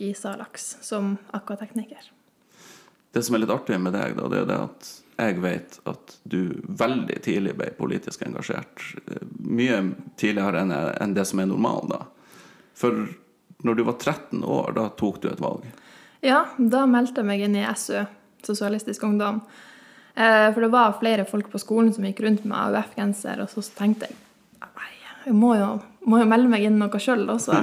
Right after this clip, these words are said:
Speaker 1: Det så jo så artig ut. Eh, så har jeg vært på flere seminarer i Oslo som fjortenåring, dratt helt alene ned i lag med masse folk jeg ikke kjente,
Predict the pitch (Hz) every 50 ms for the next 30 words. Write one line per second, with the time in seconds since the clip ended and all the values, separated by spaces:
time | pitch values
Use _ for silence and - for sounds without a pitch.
0 | - - - - - - - 233 277 262 233 208 202 220 233 - - - - 214
1 | - - - - _ - - - - - - - - - - - - - - -
2 | - 208 208 214 220 220 220 220 220 220 220 226 226 226 269 262 262 247 247 247
3 | - 226 - 214 208 214 208 202 202 202 214 208 208 214 214 220 220 214 202 196
4 | 196 214 214 202 - - - 202 196 196 - 202 - - 233 214 214 202 196 -
5 | 220 208 214 - 233 226 226 214 196 196 196 196 196 196 196 202 208 214 214 208
6 | 202 196 190 196 202 196 190 196 196 196 196 190 196 202 - 196 196 196 196 190
7 | 190 190 196 - - - 214 208 208 - - - - - 202 202 - - 202 202
8 | - - 208 208 202 202 - - 196